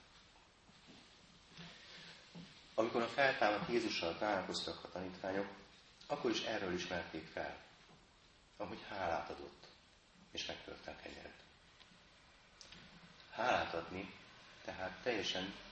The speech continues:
felismerülhetően Jézusra utal. Jézusi. Semmiképpen nem adhatunk hálát, ha nem telik meg a szívünk tényleg, ha nem telik meg, hogy lássuk,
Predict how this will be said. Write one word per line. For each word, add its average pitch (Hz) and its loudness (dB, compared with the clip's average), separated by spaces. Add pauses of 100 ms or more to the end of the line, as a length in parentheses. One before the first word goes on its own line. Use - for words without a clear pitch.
(140)
felismerülhetően 90 -2 (100)
Jézusra 82 -4
utal. 73 -6 (840)
Jézusi. - -2 (2000)
Semmiképpen 127 2
nem 117 2
adhatunk 95 -2
hálát, 104 2 (560)
ha 123 -2
nem 95 0
telik 92 0
meg 82 -2
a 71 -6
szívünk 82 -2
tényleg, 104 -2 (840)
ha 113 -2
nem 117 0
telik 98 0
meg, 98 -2 (540)
hogy 98 0
lássuk, - 0